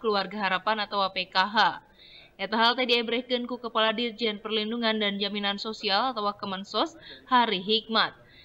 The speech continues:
Nalika ngajugjug ka kagiatan rekonsiliasi data penyaluran bansos non-tunai, program Keluarga Harapan Hambalan Nasional tahun dua ribu delapan belas di Kota Bandung.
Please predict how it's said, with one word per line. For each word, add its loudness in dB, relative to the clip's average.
Nalika -2
ngajugjug -2
ka 0
kagiatan -4
rekonsiliasi 0
data -2
penyaluran -4
bansos -4
non-tunai, -4
program 2
Keluarga 4
Harapan 2
Hambalan 0
Nasional 0
tahun 2
dua 2
ribu -2
delapan 0
belas 2
di -6
Kota -8
Bandung. -10